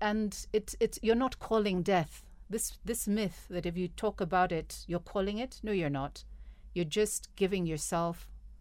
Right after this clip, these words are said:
more time to enjoy yourself with your children, your grandchildren, travel, do the things that you wanted to do, as opposed to spending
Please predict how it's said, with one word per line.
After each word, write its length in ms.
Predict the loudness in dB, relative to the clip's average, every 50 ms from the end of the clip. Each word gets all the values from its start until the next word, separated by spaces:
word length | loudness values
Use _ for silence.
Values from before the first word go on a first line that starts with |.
| -20 -10 -4 0
more 180 | 2 2 2
time 480 | 0 -2 -2 0 0 2 2 0 0 -2 -4
to 160 | -6 -4 -2 0
enjoy 280 | 0 0 0 0 2 2
yourself 580 | 2 2 0 0 2 2 4 4 2 0 -4 -8
with 160 | -8 -6 -2 -2
your 100 | -2 -4
children, 540 | -2 -2 0 0 0 2 0 0 2 2
your 100 | 0 0
grandchildren, 920 | 0 0 2 2 2 2 2 0 0 0 0 0 -2 -2 -2 -2 -2 -4 -6 -8 -12 -14 -16 -18 -18 -18 -14 -10
travel, 600 | 0 6 8 8 8 8 6 4 0 0 -2 -4 -8 -4
do 160 | 0 0 2
the 120 | 2 2 2
things 280 | 2 0 0 0 0
that 220 | 0 -2 0 -2 -2
you 80 | 0
wanted 340 | 0 0 0 0 -2 -4 -2
to 100 | -2 0
do, 320 | 0 2 0 0 0 -2 -6 -10 -14 -16 -16 -16 -16 -18 -16 -16 -16 -16 -16 -16 -16 -16 -16 -14 -6 0 2
as 160 | 2 4 4
opposed 460 | 0 -2 2 4 4 4 4 2 -2
to 260 | -2 -2 0 0 -2 -4 -6 -12 -16 -16 -14 -14 -14 -14 -16 -18 -18 -18 -16 -8
spending 720 | -4 -4 0 4 6 6 6 6 6 6 4 4 2 0